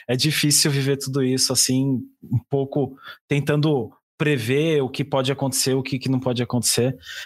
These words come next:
mas eu acho que isso daria um, pra gente um pouco de, de ânimo pra viver, assim, esse momento que é, que é um pouco pesado,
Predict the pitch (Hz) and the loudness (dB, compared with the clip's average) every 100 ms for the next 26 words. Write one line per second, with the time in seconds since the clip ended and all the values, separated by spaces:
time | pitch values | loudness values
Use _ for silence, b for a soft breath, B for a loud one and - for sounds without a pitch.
0 | B 123 135 147 - - 160 147 151 156 | B 0 2 2 2 0 0 2 2 0
1 | 151 - 151 135 151 170 151 160 156 170 | -2 0 0 2 0 0 0 -2 0 0
2 | 151 160 147 131 107 101 B B B - | 0 2 2 0 -2 -8 B B B -6
3 | 117 151 139 139 139 - 139 143 123 123 | 0 2 2 0 -2 0 0 2 0 0
4 | 135 127 - 135 131 120 139 127 120 117 | 0 0 0 0 2 2 2 0 2 0
5 | 120 131 - 131 123 117 110 143 143 165 | -2 -4 0 0 0 -2 -4 -2 0 -2
6 | 160 - 160 127 131 147 160 156 | -2 -2 0 2 2 0 0 -4